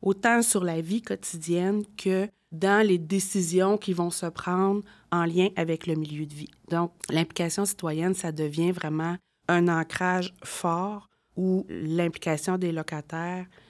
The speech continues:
vient changer la donne dans leur milieu à partir de leurs propres besoins, pas de ce qu'on pense qui est bon pour eux.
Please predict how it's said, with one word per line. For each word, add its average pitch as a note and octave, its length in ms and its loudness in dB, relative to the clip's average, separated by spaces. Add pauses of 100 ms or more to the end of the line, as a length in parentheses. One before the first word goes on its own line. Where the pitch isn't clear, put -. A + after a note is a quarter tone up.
(160)
vient E3+ 260 4
changer F#3 560 4
la D#3+ 180 0
donne E3 300 0
dans D#3+ 160 -6
leur D#3 200 -4
milieu D#3 500 0 (340)
à G3 160 2
partir G3+ 880 -2
de D#3+ 140 -6
leurs E3 320 -6
propres G3 460 -8
besoins, D#3 520 -10 (120)
pas F#3+ 160 0 (180)
de E3+ 380 -6 (100)
ce - 100 -10
qu'on D#3+ 260 -2
pense F#3 720 -2 (480)
qui F#3 200 4
est E3+ 40 6
bon F3+ 280 2
pour D#3+ 320 -4
eux. D#3 80 -6